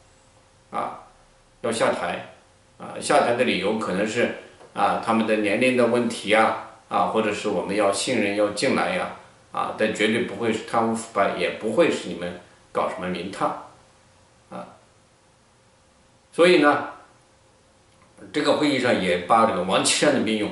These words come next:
也做了这个决定，啊，就是，呃，因为郭文贵先生的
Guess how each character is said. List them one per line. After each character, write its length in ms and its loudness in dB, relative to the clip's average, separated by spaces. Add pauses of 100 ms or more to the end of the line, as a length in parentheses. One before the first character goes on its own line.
也 240 -6
做 200 0
了 120 -2
这 160 -14
个 80 -14
决 200 -8
定， 240 -12 (340)
啊， 260 -14 (160)
就 60 -12
是， 240 -8 (460)
呃， 180 -4
因 160 0
为 80 0
郭 180 2
文 120 2
贵 120 2
先 200 0
生 100 0
的 60 -4